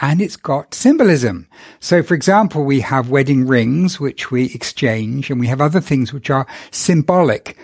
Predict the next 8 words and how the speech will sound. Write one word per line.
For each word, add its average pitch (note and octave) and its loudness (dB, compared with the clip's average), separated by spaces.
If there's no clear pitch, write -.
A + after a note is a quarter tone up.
which C#3+ -2
happen A#2 -2
for B2 2
this B2 2
covenant A#2+ -2
to B2 -4
be A#2+ 2
made. B2+ 2